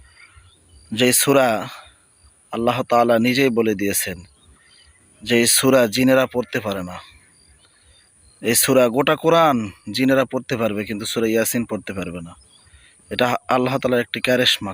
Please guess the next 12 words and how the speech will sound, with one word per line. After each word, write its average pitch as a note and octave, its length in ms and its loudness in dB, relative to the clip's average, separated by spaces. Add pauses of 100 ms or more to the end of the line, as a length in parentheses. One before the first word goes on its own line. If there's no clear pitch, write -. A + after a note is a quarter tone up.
কুদরত। G2+ 420 -8 (1500)
তাই B2 160 4
এই B2 120 0
সূরা C3+ 280 2
আল্লাহ B2 200 -2 (100)
তাআলা B2 200 2 (120)
এমন C#3+ 140 2 (100)
একটি - 240 -8
ক্যারিশমাটিক B2+ 680 0 (1120)
সূরার B2 380 0
ভিতরে A2+ 340 -2
ভাব G2+ 120 0